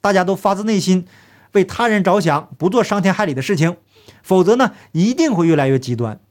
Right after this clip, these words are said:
因为人的欲望是无止境的。加之这个大数据和演算法的推波助澜呢，人类正在加速的堕落中。那作为我们普通人能做的就是呢，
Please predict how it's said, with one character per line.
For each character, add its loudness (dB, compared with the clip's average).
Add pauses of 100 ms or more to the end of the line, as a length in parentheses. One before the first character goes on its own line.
因 -4
为 2
人 -2
的 -4
欲 -4
望 0
是 -10
无 -6
止 -10
境 -4
的。 -14 (580)
加 0
之 -6
这 0
个 -2
大 -6
数 -8
据 -2
和 0
演 -2
算 -2
法 -4
的 -4
推 -6
波 0
助 -4
澜 -2
呢， -4 (300)
人 -2
类 2
正 -4
在 0
加 -4
速 -8
的 -4
堕 -4
落 0
中。 -6 (300)
那 0
作 -4
为 6
我 2
们 -2
普 -4
通 0
人 0
能 -4
做 -2
的 0
就 0
是 -6
呢， -4